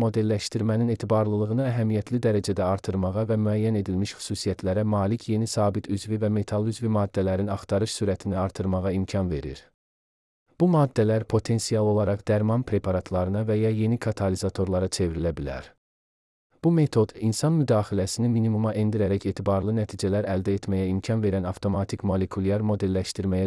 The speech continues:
doğru mühüm bir addımdır, deyə layihə rəhbəri, Rusiya Elmlər Akademiyası N D Zelinski adına üzvü Kimya İnstitutunun Nəzəri Kimya qrupunun baş elmi işçisi Mikhail Medvedev bildirib.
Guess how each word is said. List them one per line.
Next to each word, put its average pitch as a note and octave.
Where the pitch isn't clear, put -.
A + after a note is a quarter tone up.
doğru F#2+
mühüm A2
bir G2
addımdır, F2+
deyə G#2+
layihə F#2+
rəhbəri, E2+
Rusiya D3
Elmlər A2
Akademiyası A2
N A2+
D A2+
Zelinski A2
adına G#2+
üzvü A2
Kimya A2+
İnstitutunun G2
Nəzəri G#2+
Kimya A2
qrupunun G2
baş G2+
elmi F#2+
işçisi -
Mikhail A2
Medvedev G2
bildirib. D#2